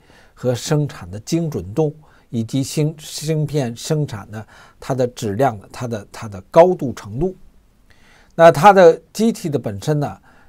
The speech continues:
也是来自于全世界攒合在一起的。所以这么一台机器，呃，这家光刻机A S M L呢，我记得在几年前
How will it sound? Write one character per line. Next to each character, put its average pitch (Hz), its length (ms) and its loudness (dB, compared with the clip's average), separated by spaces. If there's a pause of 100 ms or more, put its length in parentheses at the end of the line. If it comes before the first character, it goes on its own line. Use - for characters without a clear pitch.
(100)
也 113 180 -2
是 151 180 0
来 131 220 0
自 135 160 -4
于 147 140 -4
全 123 300 -6
世 151 100 -12
界 143 220 -4
攒 151 320 -4
合 151 160 -2
在 151 140 0
一 143 80 -2
起 - 300 -14
的。 - 60 -20 (640)
所 156 120 2
以 170 80 2 (140)
这 240 120 8
么 208 100 2
一 175 80 0
台 151 200 0
机 160 260 -4
器， 117 220 -12 (640)
呃， 151 220 4
这 208 180 6
家 202 160 10
光 220 200 10
刻 180 160 4
机 175 340 -2 (140)
A 190 120 6
S 170 280 8
M 143 260 0
L 147 360 0
呢， 107 180 -8 (140)
我 127 180 -2
记 170 240 -6
得 147 140 0
在 139 300 0
几 - 220 -12
年 123 260 -8
前 107 340 -10